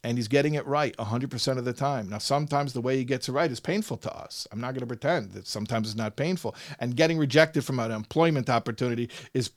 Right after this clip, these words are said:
pretty low on the list, by the way, of,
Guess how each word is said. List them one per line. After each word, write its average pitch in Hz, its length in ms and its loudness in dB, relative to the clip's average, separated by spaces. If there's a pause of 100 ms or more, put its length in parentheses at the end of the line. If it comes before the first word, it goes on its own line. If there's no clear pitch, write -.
(880)
pretty 185 200 8
low 147 300 10
on 131 100 8
the 127 100 2
list, 131 300 2
by 110 160 0
the 107 80 -2
way, 107 200 -6 (100)
of, 98 180 -4